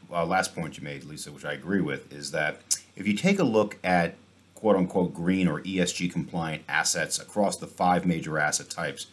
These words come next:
office is far and away the leader. Just to give you a couple of statistics,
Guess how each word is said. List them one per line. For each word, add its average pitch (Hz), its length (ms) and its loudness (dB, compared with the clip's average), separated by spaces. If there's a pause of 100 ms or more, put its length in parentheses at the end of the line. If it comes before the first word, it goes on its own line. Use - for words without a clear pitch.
(500)
office 156 480 4
is 92 220 0
far 147 440 4
and 135 80 6
away 104 260 4
the 90 100 0
leader. 85 340 0 (160)
Just - 120 -10
to 110 60 -6
give 104 140 2
you 98 80 2
a 90 40 -6
couple 90 200 -4
of 87 40 -8
statistics, - 680 -10